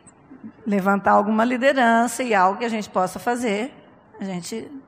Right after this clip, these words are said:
se posiciona. Ok? Vamos orar pra encerrar essa parte e depois, se vocês não tiverem perguntas, <laughs> tem uma. Oba!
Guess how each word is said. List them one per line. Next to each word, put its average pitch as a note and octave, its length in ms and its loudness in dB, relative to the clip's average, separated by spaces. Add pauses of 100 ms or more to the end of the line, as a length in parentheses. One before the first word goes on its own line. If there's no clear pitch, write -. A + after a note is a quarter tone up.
(180)
se - 160 -14
posiciona. G3+ 720 -6 (720)
Ok? A#3 580 -4 (800)
Vamos C#4+ 240 -2
orar B3+ 240 2
pra A#3+ 100 0
encerrar A3 480 0
essa D4 340 2
parte G3 720 -2
e A#3 120 -6
depois, A3 840 -2 (520)
se G3+ 260 -10
vocês G3 380 -6
não A3 160 -4
tiverem G3+ 400 -2
perguntas, G3+ 720 -4 (420)
<laughs> G#3 520 -18
tem A#3+ 260 -2
uma. B3 240 -2 (440)
Oba! C#4 580 0